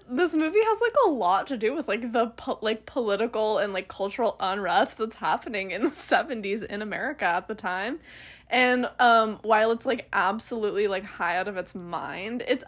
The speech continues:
actually making, like, a really interesting point. <laughs> And, and yeah, I think it's very disjointed and, um,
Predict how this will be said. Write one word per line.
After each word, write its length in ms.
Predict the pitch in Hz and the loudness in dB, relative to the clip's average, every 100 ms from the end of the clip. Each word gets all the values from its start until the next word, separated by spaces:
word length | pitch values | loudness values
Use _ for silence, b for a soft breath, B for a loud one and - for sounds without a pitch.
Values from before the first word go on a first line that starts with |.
| - | 0
actually 400 | 233 381 - 466 | 2 2 2 0
making, 320 | 240 226 247 | 0 -2 -2
like, 160 | 233 233 | -2 -2
a 60 | |
really 240 | 190 180 185 | -2 -4 -6
interesting 520 | 208 240 - 170 196 | -8 -10 -10 -10 -10
point. 500 | - 175 202 269 349 - | -10 -8 -8 -2 -2 -4
<laughs> 120 | - | 0
And, 400 | 311 226 214 202 - | 2 2 -2 -8 -6
and 280 | 233 233 | -6 -6
yeah, 200 | 202 220 | -2 0
I 100 | 190 | 2
think 160 | 220 294 | 0 -2
it's 140 | 349 B B B B - | -6 B B B B -14
very 400 | 233 311 381 427 | -2 0 2 0
disjointed 1040 | 302 - 208 180 180 226 285 277 294 277 - | 0 -4 -6 -8 -8 -6 -4 -2 -4 -6 -6
and, 500 | 247 233 220 208 - - | -6 -6 -8 -10 -12 -6
um, 480 | 214 196 175 170 | -4 -4 -6 -10